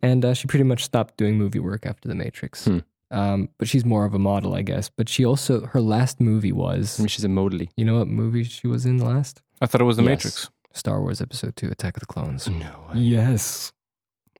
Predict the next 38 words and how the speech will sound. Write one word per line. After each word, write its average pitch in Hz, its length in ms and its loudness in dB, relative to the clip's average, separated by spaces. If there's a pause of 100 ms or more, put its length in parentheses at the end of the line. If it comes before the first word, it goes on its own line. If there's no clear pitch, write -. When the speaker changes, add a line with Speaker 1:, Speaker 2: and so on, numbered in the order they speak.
(120)
Speaker 3:
What? 120 800 2
Speaker 1:
She, 151 60 0
she's 143 100 4
Speaker 2:
Who 127 80 4
Speaker 1:
just, 98 140 4
Speaker 2:
was 90 80 -2
she? 147 60 0
Speaker 1:
she's 165 200 4
one 170 120 6
of 160 60 4
the 143 140 4
extras 117 420 0
in 101 120 2
the, 92 280 0
in 107 140 0
that, 95 260 -2 (340)
you 123 140 -4
know, 82 180 -4
that 78 140 -6 (460)
bar 92 560 0
that 104 80 0
Speaker 2:
Oh, 156 100 4
no 180 180 4
way. 185 120 2
Speaker 1:
they 151 60 2
Speaker 2:
That's 95 200 0
hilarious, 151 360 0
Speaker 1:
jump 98 120 -2
Speaker 2:
'cause - 80 2
Speaker 3:
Wait, 170 120 8
Speaker 1:
into. 127 80 6
Speaker 3:
was, 147 140 4
was 202 240 4
the 190 60 4
new - 60 6
Speaker 2:
also - 100 2
Speaker 3:
s-, - 220 -4
the, 123 80 -6